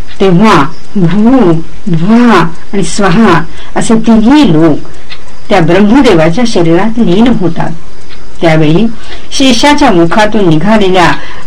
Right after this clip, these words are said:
अग्निरूप भगवंतांच्या शक्तीने तिन्ही लोक जळू लागतात.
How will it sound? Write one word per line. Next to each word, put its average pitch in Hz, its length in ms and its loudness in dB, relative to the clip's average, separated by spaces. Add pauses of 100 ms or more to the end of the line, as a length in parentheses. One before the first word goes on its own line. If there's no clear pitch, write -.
अग्निरूप 247 680 2
भगवंतांच्या 202 640 0
शक्तीने 170 600 0 (360)
तिन्ही 233 460 2
लोक 180 200 2
जळू 147 300 0
लागतात. 147 440 -2